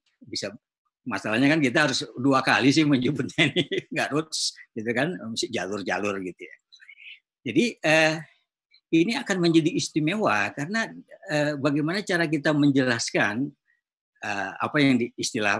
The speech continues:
Mas Margono sebagai zona sebetulnya itu terjadi karena, eh, jauh lebih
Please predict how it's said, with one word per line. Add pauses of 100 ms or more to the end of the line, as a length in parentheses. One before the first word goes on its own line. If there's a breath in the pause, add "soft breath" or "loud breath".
Mas
Margono
sebagai
zona
sebetulnya
itu
terjadi (120)
karena, (880 soft breath)
eh, (800)
jauh
lebih